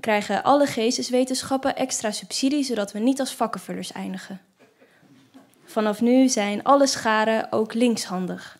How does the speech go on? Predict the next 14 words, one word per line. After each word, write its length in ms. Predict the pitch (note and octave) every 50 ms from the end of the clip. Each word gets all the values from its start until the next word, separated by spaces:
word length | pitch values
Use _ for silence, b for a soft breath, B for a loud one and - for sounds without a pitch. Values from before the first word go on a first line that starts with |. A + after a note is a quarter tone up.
| _ _ _ _ B B B B B B B B B
Vanaf 360 | B - A3 A3 G#3+ G#3 G3+ A3+
nu 320 | A3+ A#3 B3 C4+ C#4 C#4
krijgt 380 | C#4 - G#3+ G3+ G3+ G3 - -
iedereen 420 | - C4+ C#4+ C4+ D4 C4+ C4 C4
een 160 | A#3 A3 -
extra 380 | - C#4 C4+ - - - B3+ A#3+
vrije 340 | B3 - A#3 A3 A3 G#3 G3+
dag 360 | G#3 G#3+ A3 A3 - - - B B B B
om 140 | - A3+ A3
naar 140 | G#3 G#3
de 60 | G3+ G3+
zee 240 | F#3+ - F#3 F#3
te 140 | F#3 - F#3+
gaan. 380 | F3+ - - - - G3 G3